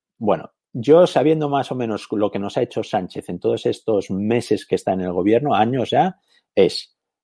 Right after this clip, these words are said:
él por un lado dice, "Voy a quitar el estado de alarma", pero por el otro está deseando que sean las comunidades autónomas las que lo pidan. Y lo que vais a ver es que si el, las comunidades autónomas no lo piden,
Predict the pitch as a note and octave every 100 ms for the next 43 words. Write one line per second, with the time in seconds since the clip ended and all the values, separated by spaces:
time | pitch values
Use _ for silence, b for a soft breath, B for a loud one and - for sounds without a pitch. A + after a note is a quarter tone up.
0 | _ C#3+ C#3+ B2 A#2+ D3 C3 A2 - F2
1 | E2+ G2 G#2+ F2+ - D#2 E2 - F2+ F#2
2 | C#3 D#3 F3+ G#3+ _ G#2 G#2 F#2+ G2 A#2+
3 | C3+ - C3 A2+ G2+ - G2+ A#2 B2+ G#2
4 | F2+ G2+ G2+ - F2+ F2 F2 - F#2 F#2
5 | G2 A2 F#2 - - - - - b b
6 | b b A#2 A2 A2+ G#2 C#3+ E3+ E3+ D#3
7 | - G2+ - G2+ F#2+ F#2 G2 F2+ F#2+ F2+
8 | A2 D3+ D#3 C#3+ D3+ G#2 F2+ G2 D3 E3+
9 | C#3+ D#3+ C3 G2+ A#2+